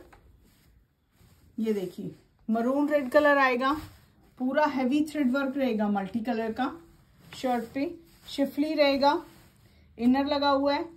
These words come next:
cotton का। ये देखिए, पूरा ये side slits पे, ये sleeves पे आ जाएगा आपका।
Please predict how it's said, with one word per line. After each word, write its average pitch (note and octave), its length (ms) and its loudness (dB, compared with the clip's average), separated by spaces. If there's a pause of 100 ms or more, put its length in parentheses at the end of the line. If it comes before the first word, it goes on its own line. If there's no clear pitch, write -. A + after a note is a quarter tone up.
(120)
cotton B3 400 0
का। C#4+ 180 0 (640)
ये A#3+ 120 2
देखिए, A#3 300 2
पूरा B3 380 0 (140)
ये A#3+ 120 0
side A3+ 280 -2
slits B3 380 -4
पे, C#4 140 -4 (840)
ये A#3 140 -2
sleeves B3 440 2
पे C#4+ 140 -8
आ C#4 120 2
जाएगा C4+ 320 0
आपका। C#4 380 -2